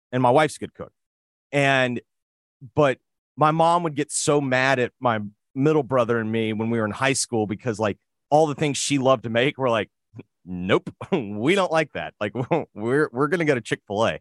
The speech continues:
Like, <laughs> no, no, thank you." And I went out of town and Aaliyah and my mom, like, went over to, uh, w-, like, went over to my mom's house and just ate, like, chicken spaghetti. Like, they, you know, women love it, but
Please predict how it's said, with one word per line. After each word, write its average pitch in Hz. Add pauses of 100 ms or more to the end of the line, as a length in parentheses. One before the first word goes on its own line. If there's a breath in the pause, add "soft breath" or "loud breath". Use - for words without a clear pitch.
(120)
Like, 98
<laughs> -
no, 135 (140)
no, 143
thank 131
you." 80 (460)
And 139 (640)
I 156
went 170
out 156
of 123
town 127 (320)
and 143
Aaliyah 135
and 131
my 120
mom, 117
like, 107 (100)
went 123
over 113
to, 101 (500)
uh, 101 (240)
w-, 135
like, 131
went 139
over 120
to 113
my 107
mom's 117
house 95 (240)
and 143
just 127
ate, 120
like, 95
chicken 95
spaghetti. 80 (800)
Like, 110
they, 151
you 127
know, 107
women 147
love 120
it, 95
but 104